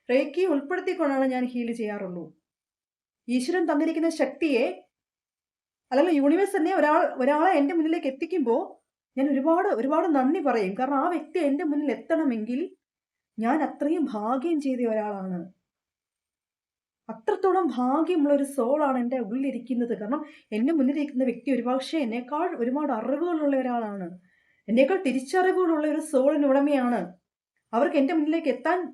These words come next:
എ-, എത്തിയത് ഒരുപക്ഷെ അവരുടെ സോൾ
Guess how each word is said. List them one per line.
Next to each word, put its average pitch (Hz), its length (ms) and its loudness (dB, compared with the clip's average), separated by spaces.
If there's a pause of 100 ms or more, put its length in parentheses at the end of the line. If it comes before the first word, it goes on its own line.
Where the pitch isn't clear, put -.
(440)
എ-, 220 180 -8 (100)
എത്തിയത് 339 460 4 (400)
ഒരുപക്ഷെ 311 320 -4
അവരുടെ 277 280 -2
സോൾ 254 200 -2